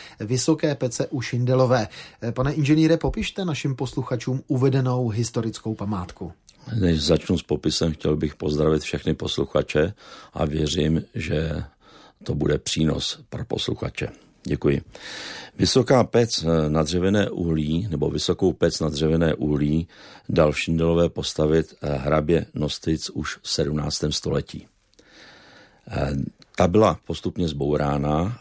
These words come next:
Speaker 2: a druhá Vysoká pec byla postavena někdy kolem roku sedmnáct set padesát sedm. A v roce osmnáct set osmnáct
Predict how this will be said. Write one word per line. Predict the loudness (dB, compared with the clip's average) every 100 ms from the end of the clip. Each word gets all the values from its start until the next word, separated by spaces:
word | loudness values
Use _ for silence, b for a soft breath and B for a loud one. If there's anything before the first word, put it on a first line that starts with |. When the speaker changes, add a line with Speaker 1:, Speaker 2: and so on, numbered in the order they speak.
| -8
Speaker 2:
a |
druhá | -4 0 2 2
Vysoká | 2 0 0 2 2
pec | 2 -2
byla | 0 0
postavena | 0 -6 -2 0 2 2 0 -2
někdy | -4 -4 -4
kolem | -4 -2 -2 -2 -8
roku | -12 -4 0 -2 0 0 0 b b b
sedmnáct | -4 0 2 2 2 0
set | -4 -4
padesát | -2 0 0 -2 -2 -4
sedm. | -4 0 4 4 2 -2 _ _ _ B B B B
A | B
v | 0
roce | 2 2 0 0 -4 _ -6
osmnáct | -2 0 2 2 2
set | 0 -2
osmnáct | -4 -2 2 2 2 2 -2